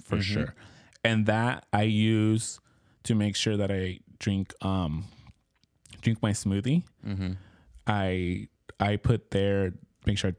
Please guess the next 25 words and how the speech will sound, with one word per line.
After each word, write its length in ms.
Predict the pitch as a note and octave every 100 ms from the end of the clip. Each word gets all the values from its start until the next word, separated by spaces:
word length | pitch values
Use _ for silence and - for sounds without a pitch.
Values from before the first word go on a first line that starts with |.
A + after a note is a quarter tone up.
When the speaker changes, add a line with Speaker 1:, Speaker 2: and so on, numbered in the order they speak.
| _
Speaker 1:
drink 180 | G#2 G2
my 100 | F#2
vitamins. 760 | - F2+ G#2 D3 F#3+ - - - _ _ _ - - _ _ -
And 120 | G#2
then 120 | G2
also 600 | - F2+ F#2 - G#2+ G2+
I 180 | D2+ F#2 -
put 300 | - - G#2 - -
there 440 | F2+ F2 E2+ E2
that 360 | - E2+ C#2+ - -
I 460 | F#2+ F2+ F2 F2 - -
am 580 | F#2 F2 F2 F2+ A2+ C3 _ - - - _ _ _
able 260 | - G2+ G2
to, 520 | - G#2 F2+ E2+ F#2+ A2+ - - - -
oh, 200 | G3 G#2 - -
I 60 | G#2
just 160 | - -
lost 200 | C#3+ D3 C#3+ _
the 80 | -
train 180 | - B2+
of 80 | B2+
thought. 220 | D3+ - _ _ - - _ _ - - - - _ _ _ _ _ - - _
Drink 200 | - C#3+
water, 420 | B2+ G2+ G2+ G2 G2
vitamins. 680 | G2+ F#2+ G2 G2 F#2+ G#2